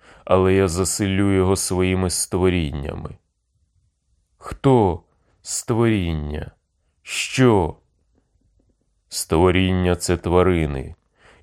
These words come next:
яких великий черв'як випустив з своєї утроби. І ти, і я, всі ми створіння його.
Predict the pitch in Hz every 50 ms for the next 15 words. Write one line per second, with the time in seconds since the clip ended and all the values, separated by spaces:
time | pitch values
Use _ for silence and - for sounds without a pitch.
0 | - 87 87 87 90 85 - 98 85 - - 87 92 92 90 92 90 80 - 92
1 | 82 - - - 95 87 92 87 87 90 87 85 - - 90 87 92 87 85 -
2 | 87 - - - - 90 80 80 - - - 98 90 90 87 87 87 85 82 85
3 | 87 - - 98 90 - _ - 98 - 82 82 78 73 69 67 - - - -
4 | - _ _ _ _ _ _ _ - - - _ _ _ - 113 107 - - _
5 | _ - 107 101 95 92 87 87 82 - _ _ _ _ _ - 113 107 101 92
6 | 92 90 87 80 73 67 69 - - - _ _ _ _ _ _ _ _ _ _
7 | _ - - - - 104 101 101 95 95 95 92 - - - - 90 95 95 90
8 | 92 90 85 85 85 80 80 76 76 76 73 76 76 73 73 73 78 80